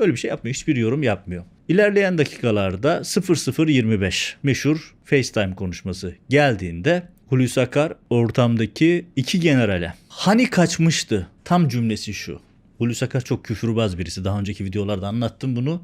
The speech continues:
Argo'yu çok seven birisi, çok küfürbaz birisi. "Hani lan bu adam kaçmıştı?" diye bağırıyor ve arkasından o malum küfürleri sallıyor. Şimdi rehin olan birisi böyle bir ifade kullanılmaz.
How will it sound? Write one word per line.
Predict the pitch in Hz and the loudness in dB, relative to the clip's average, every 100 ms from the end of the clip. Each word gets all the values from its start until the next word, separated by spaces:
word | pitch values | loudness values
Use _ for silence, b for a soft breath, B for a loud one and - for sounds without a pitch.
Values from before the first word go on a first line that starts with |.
| - | 0
Argo'yu | 123 123 131 | 2 4 0
çok | - 127 | 0 -4
seven | - 139 139 143 | -2 -2 0 -2
birisi, | 139 139 - | -2 -4 -8
çok | - 139 - | -4 -4 -2
küfürbaz | 131 143 151 151 139 | -4 -2 0 0 0
birisi. | 143 135 156 160 - | -2 0 -2 -4 -4
"Hani | - 208 240 | 2 4 6
lan | 202 202 180 | 6 4 4
bu | 156 147 | 4 4
adam | 143 147 139 | 4 0 0
kaçmıştı?" | 143 - 165 139 - 107 | 0 2 2 0 -4 -2
diye | 127 214 220 147 | 2 2 0 0
bağırıyor | 143 107 117 190 | 0 0 0 0
ve | 143 147 | 2 0
arkasından | - 127 - - 143 | 0 -2 -4 -6 -4
o | 139 | -2
malum | 113 104 110 139 - - | -2 0 -2 -4 -8 -10
küfürleri | 101 101 92 | -8 -6 -6
sallıyor. | 90 - - - - _ - | -8 -14 -14 -20 -20 _ -12
Şimdi | - 139 - 123 | -4 -4 -2 2
rehin | 123 208 | 2 4
olan | 233 160 131 | 4 4 2
birisi | 120 117 - 101 - | 0 -2 -2 -4 -4
böyle | 107 117 110 | 0 0 2
bir | 104 | -2
ifade | 95 95 92 170 | -4 -6 -4 -6
kullanılmaz. | - 101 95 92 87 - - | -6 -4 -2 -2 -4 -6 -10